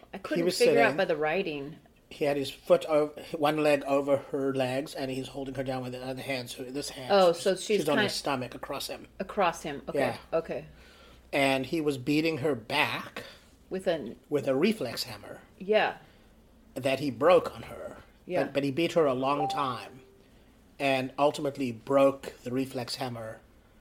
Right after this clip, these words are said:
Speaker 2: on her back.
Speaker 1: Mm-hmm.
Speaker 2: And, I mean, it doesn't sound like it's that big of a deal to me compared to some other things that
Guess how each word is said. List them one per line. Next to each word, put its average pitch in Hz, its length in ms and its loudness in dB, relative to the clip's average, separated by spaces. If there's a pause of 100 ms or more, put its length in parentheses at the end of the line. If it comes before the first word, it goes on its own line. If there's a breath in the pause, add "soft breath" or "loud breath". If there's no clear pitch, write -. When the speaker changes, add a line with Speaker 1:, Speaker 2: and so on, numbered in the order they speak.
(300)
Speaker 2:
on 127 220 -2
her 123 140 -2
back. 110 500 -12 (220)
Speaker 1:
Mm-hmm. 185 280 -4 (680)
Speaker 2:
And, 131 680 0 (420)
I - 20 -4
mean, 160 120 2
it 143 60 0
doesn't 165 260 0
sound 135 360 0
like 127 220 -8
it's 127 160 -10
that 117 360 -8 (540)
big 135 140 -4
of 127 100 0
a 120 40 -4
deal 123 300 -6
to - 140 -6
me 175 340 -2
compared 135 360 -4
to 127 80 -14
some 135 180 -6
other 135 200 -2
things 143 320 -4
that 139 260 -4